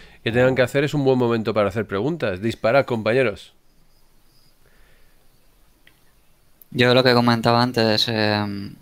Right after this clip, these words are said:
Speaker 2: según para qué vayas a usar tu modelo, o sea, esta manera que está modelando Ángel
Speaker 1: Sí.
Speaker 2: está bien para hard surface y para render normal, pero para videojuegos y tal luego te tocaría hacer retopología y tal.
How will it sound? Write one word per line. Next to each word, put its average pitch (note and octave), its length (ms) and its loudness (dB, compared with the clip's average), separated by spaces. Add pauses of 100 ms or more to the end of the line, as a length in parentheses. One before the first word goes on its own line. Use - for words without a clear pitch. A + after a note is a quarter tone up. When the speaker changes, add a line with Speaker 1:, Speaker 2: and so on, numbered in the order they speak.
(140)
Speaker 2:
según A#2 920 -2
para A2+ 220 2
qué A#2 80 -2
vayas A2 300 2
a A2 40 -4
usar G#2 260 0
tu G#2+ 80 -8
modelo, G#2+ 540 0 (400)
o - 40 -6
sea, G#2+ 640 2 (840)
esta - 240 0
manera B2+ 320 4
que B2 80 2
está A#2+ 560 2
modelando A2+ 460 0
Ángel C3 440 -2 (300)
Speaker 1:
Sí. B2 120 -6
Speaker 2:
está A2+ 300 0
bien A#2 240 0
para A#2+ 160 0
hard A2+ 200 -2
surface B2+ 640 -2
y C3 60 -14
para A2 220 2
render A2+ 340 0
normal, G#2+ 400 -4
pero G#2 220 -2
para G#2 520 2
videojuegos G#2 640 -2
y A2 60 -2
tal A2+ 160 -2
luego A2+ 180 0
te A2 100 -4
tocaría G#2 380 0
hacer G2+ 280 -4
retopología F#2+ 760 -10
y - 40 -12
tal. A2+ 180 -10